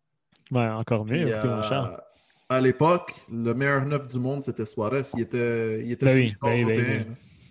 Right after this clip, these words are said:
Speaker 2: là.
Speaker 1: Ouais, il était exceptionnel.
Speaker 2: Bro, on pourrait parler toute la journée, mais il faudrait qu'on s'en
Speaker 1: Mm.
Speaker 2: laisse un peu pour la
Speaker 1: <laughs>
Speaker 2: semaine, euh,
Speaker 1: Ouais.
Speaker 2: je dis la semaine prochaine, mais en réalité,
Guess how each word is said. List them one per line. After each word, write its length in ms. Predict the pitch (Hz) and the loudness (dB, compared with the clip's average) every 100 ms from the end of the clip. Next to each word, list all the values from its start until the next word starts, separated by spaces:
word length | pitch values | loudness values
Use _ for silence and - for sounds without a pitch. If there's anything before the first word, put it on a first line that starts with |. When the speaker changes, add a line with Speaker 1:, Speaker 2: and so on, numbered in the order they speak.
| - - | -20 -8
Speaker 2:
là. 40 | 123 | -4
Speaker 1:
Ouais, 60 | 113 | -2
il 40 | |
était 140 | 107 120 | -2 -2
exceptionnel. 520 | - 123 113 113 113 _ _ _ _ _ _ _ _ _ _ _ _ _ 156 | -2 -4 -4 -12 -14 _ _ _ _ _ _ _ _ _ _ _ _ _ -4
Speaker 2:
Bro, 160 | 180 151 | 0 0
on 40 | |
pourrait 240 | - 160 165 | -2 -2 2
parler 260 | 156 165 | 2 2
toute 160 | 165 - | -4 2
la 140 | 156 | 2
journée, 340 | 143 139 151 147 | 2 -2 -2 -2
mais 120 | 135 | -4
il 40 | |
faudrait 280 | 135 139 143 | -4 -4 -4
qu'on 140 | 143 131 | -4 -8
s'en 180 | 143 135 | -4 -2
Speaker 1:
Mm. 40 | |
Speaker 2:
laisse 160 | 127 123 | -4 -6
un 80 | 120 | 0
peu 180 | 202 | 4
pour 160 | 208 175 | 6 6
la 100 | 269 | 6
Speaker 1:
<laughs> 60 | 135 | 2
Speaker 2:
semaine, 300 | 131 127 123 | 0 -6 -8
euh, 180 | 117 113 - _ _ _ - | -10 -12 -18 _ _ _ -4
Speaker 1:
Ouais. 80 | 123 | -4
Speaker 2:
je 100 | 127 | -2
dis 140 | 220 | 2
la 120 | 214 | 2
semaine 180 | 196 175 | 2 -4
prochaine, 460 | 151 151 233 226 160 | -2 -2 -2 -4 -4
mais 60 | 139 | -2
en 60 | |
réalité, 680 | 147 151 147 226 185 - | 2 2 2 -2 -2 -4